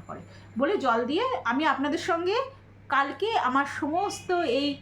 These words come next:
মানে কি করে ক্লিন করলো তার ভিডিওটা রিস-, আমি আপনাদের সঙ্গে শেয়ার করব। আজকের ভিডিওটা একটু লম্বা হয়ে গেল, তো নিজেরা সতর্ক থাকুন, একটু নলেজ গেইন করুন, তা না হলে আমাদের মুরগি করার জন্য, স্ক্যাম করার জন্য কিন্তু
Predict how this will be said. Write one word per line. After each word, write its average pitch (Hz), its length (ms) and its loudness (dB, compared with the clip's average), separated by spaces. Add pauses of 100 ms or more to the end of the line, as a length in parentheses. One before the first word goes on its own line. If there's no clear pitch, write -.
মানে 254 160 0
কি 285 180 -2
করে 320 220 2
ক্লিন 294 340 2
করলো 311 300 2
তার 226 240 2
ভিডিওটা 262 440 0
রিস-, 262 380 -6
আমি 233 220 0
আপনাদের 247 320 -2
সঙ্গে 262 220 0
শেয়ার 254 260 -2
করব। 294 220 -2
আজকের 226 360 0
ভিডিওটা 277 380 0
একটু 285 180 -4
লম্বা 254 300 2
হয়ে 294 180 0
গেল, 294 240 2 (760)
তো 226 300 0 (400)
নিজেরা 240 300 0
সতর্ক 269 440 -2
থাকুন, 311 320 -4 (320)
একটু 247 300 -2
নলেজ 233 480 0
গেইন 277 160 -2
করুন, 302 300 0 (200)
তা 233 140 0
না 247 80 0
হলে 269 360 0 (200)
আমাদের 233 320 -2
মুরগি 247 280 0
করার 302 280 2
জন্য, 302 320 -2
স্ক্যাম 226 320 0
করার 269 260 0
জন্য 311 240 0
কিন্তু 349 420 -2